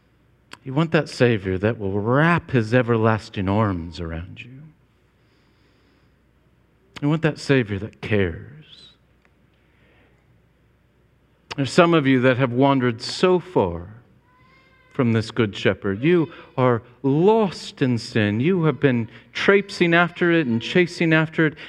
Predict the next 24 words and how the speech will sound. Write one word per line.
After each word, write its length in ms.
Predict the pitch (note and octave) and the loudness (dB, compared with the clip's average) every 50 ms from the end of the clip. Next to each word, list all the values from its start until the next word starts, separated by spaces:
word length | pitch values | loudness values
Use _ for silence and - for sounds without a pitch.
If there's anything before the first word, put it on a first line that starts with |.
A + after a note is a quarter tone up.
| - - | -6 0
and 280 | - D3+ D3+ D3+ C#3+ C3+ - - - - _ - | 0 2 2 2 0 -4 -6 -12 -20 -20 _ 0
you 140 | D3 D3 C#3+ | 2 2 2
wonder 480 | C3+ C#3+ D#3+ F#3+ G#3 G#3 G3 G3+ G3 | 4 4 4 4 4 4 4 4 4
and 120 | F#3 F3 E3 | 4 4 2
you 80 | D#3+ | 0
think, 320 | D3 D#3 F#3 F3 E3 - - | 0 2 2 2 2 2 2
"Would 140 | D3+ D3+ | 2 2
he 320 | A#2+ B2+ D3+ D3 D#3 - - - | 4 4 4 4 2 0 -2 0
ever 460 | - G3+ A3 A3+ F#3 E3 F3 F3 D3+ B2 | 2 4 4 2 2 2 2 2 2 0
take 480 | - - - B2+ A2+ - - - - | -2 -2 0 0 0 -2 -4 -14 -10
me? 240 | A2+ G#2 G2+ A2 A2 - - _ _ _ _ _ _ _ _ _ _ _ _ _ _ _ _ _ _ _ _ _ _ _ _ _ _ _ _ _ _ _ _ _ _ _ _ _ _ _ _ _ _ _ _ _ _ _ _ _ _ _ _ _ _ _ _ | -8 -6 -8 -8 -10 -16 -20 _ _ _ _ _ _ _ _ _ _ _ _ _ _ _ _ _ _ _ _ _ _ _ _ _ _ _ _ _ _ _ _ _ _ _ _ _ _ _ _ _ _ _ _ _ _ _ _ _ _ _ _ _ _ _ _
Would 220 | - F3 E3+ D3 D3 | 0 0 2 4 6
this 400 | G3+ A#3 A#3 A3+ - - - - - _ _ _ _ _ _ _ _ _ - | 6 6 4 2 -4 -16 -18 -18 -20 _ _ _ _ _ _ _ _ _ -16
Savior 600 | - - - A#3 G#3+ G#3 G3+ E3 F3+ F3 E3+ F3+ - | -6 2 4 6 6 6 6 4 4 4 4 4 4
ever 540 | G3 G3+ G#3 A3 F#3+ G3+ G#3+ G3 F3+ E3 E3 | 4 4 4 6 6 6 6 6 6 4 2
receive 500 | F3 F3+ E3+ - - - G3+ G3 F#3+ F3 | 2 2 0 0 2 2 4 4 4 4
me 160 | F#3 F3+ F3 | 4 2 4
back 300 | D#3+ E3 F3 E3+ D#3+ - | 4 4 2 4 4 2
in 160 | F3+ E3+ E3 | 2 2 4
when 120 | D#3+ D#3+ | 4 4
I 100 | D#3 D#3 | 6 4
once 400 | D#3+ D#3+ D#3+ F#3 A3+ B3+ C4 - - | 4 4 4 4 4 2 0 -2 0
claimed 460 | - G3 F#3+ F3+ F3 E3 D3 B2 F#2+ | 2 4 4 4 4 2 0 0 0
him?" 640 | F#2+ F2 E2+ F2 F2 F2+ F#2+ - - - B2 C3 | -2 -4 -6 -8 -12 -16 -18 -20 -20 -20 -20 -20